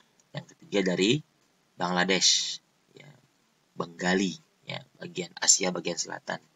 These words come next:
dekat-dekat India. Ya, tiga teori ini, eh, yang,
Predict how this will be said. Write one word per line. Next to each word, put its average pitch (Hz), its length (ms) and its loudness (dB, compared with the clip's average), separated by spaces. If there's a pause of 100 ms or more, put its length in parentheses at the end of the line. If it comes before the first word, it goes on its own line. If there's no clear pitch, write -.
(560)
dekat-dekat - 520 -14
India. 175 360 -14 (920)
Ya, 127 320 4 (680)
tiga 107 240 4
teori 107 400 8
ini, 139 360 4 (440)
eh, 92 220 -2 (100)
yang, 95 480 -2